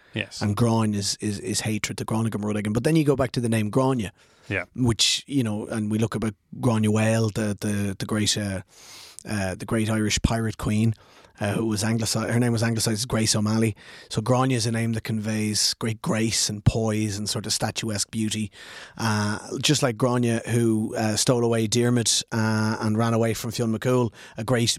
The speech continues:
Speaker 2: beauty, the daughter of Cormac MacArt. Um, but yeah, Grania Og, not so beautiful, but very cute.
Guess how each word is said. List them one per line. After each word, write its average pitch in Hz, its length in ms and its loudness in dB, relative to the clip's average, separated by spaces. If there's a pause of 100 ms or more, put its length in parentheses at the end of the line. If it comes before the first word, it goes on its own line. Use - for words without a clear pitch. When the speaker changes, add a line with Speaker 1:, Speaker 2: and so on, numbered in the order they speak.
Speaker 2:
beauty, 120 440 0
the 110 200 -4
daughter 117 380 -2
of 104 100 -6
Cormac 117 320 -2
MacArt. 117 480 -4 (500)
Um, 135 520 0
but 151 260 2 (240)
yeah, 190 220 2 (200)
Grania 202 340 4
Og, 190 220 2 (260)
not 196 200 2
so 220 100 6
beautiful, 180 400 4 (440)
but 151 140 2
very 226 340 0
cute. - 480 0